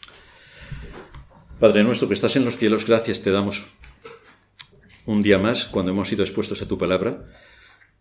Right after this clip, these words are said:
y poder ver el amplio espectro que se nos hable,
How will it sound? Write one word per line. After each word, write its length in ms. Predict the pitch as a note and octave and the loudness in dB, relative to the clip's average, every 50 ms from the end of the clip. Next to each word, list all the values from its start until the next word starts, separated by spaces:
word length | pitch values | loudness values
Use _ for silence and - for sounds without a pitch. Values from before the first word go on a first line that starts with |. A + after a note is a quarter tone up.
| _ _ - | _ _ -4
y 100 | G#2 G2+ | -4 0
poder 320 | G2 F#2+ F#2+ G#2 G#2 G2+ | 2 4 4 4 4 4
ver 240 | G#2 G#2+ G#2 G#2 G#2 | 4 2 2 4 4
el 220 | G2+ F#2+ F#2+ F#2 | 2 2 2 0
amplio 600 | F2+ F#2+ G#2+ A2+ A#2 A#2 G#2 G#2+ A2+ A2+ A2+ A#2 A#2 - - - - - - | 0 -2 -2 -4 -4 -4 -4 -2 -2 -2 -4 -6 -8 -12 -18 -20 -20 -14 -10
espectro 520 | - G#2 - - - G#2+ - - - G#2+ G2+ | -6 -6 -6 -4 -2 -4 -4 -4 -6 -6 -6
que 80 | G2 | -4
se 120 | F#2+ - F2+ | -6 -6 -6
nos 180 | F2 F2 - | -6 -6 -4
hable, 380 | G2 F#2+ G2 G#2 G#2+ G#2+ - | -4 -2 -2 -2 -2 -2 -4